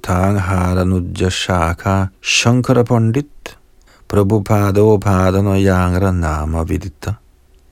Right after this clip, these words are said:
Den ellevte gren, Damodara Pandits yngre bror, hed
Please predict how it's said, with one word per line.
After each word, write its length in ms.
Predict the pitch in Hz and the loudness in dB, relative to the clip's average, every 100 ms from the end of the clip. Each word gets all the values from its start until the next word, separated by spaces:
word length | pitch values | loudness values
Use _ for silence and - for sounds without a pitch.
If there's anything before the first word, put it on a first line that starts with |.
| _ _ - - | _ _ -20 -8
Den 120 | 87 | 0
ellevte 400 | 92 107 117 139 | 4 4 2 0
gren, 320 | 123 123 117 104 | 2 2 2 0
Damodara 480 | 92 101 110 104 | 0 0 2 0
Pandits 480 | 95 104 95 92 - - | 0 0 0 -2 -4 -4
yngre 360 | 87 85 80 | -2 -2 -2
bror, 300 | 85 104 127 123 | 0 2 0 -2
hed 220 | - 87 | -4 -2